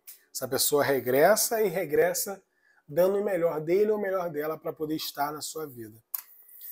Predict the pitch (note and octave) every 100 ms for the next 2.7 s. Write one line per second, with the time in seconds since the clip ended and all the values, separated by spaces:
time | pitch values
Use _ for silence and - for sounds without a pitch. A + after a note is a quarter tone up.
0 | - - B2+ D#3+ D#3+ D3 D#3+ E3 C#3 C3+
1 | B3+ C#4+ A#3+ G3+ - D#3 D#3+ D#3 - D3+
2 | C#3+ D#3 D#3 D#3 - C3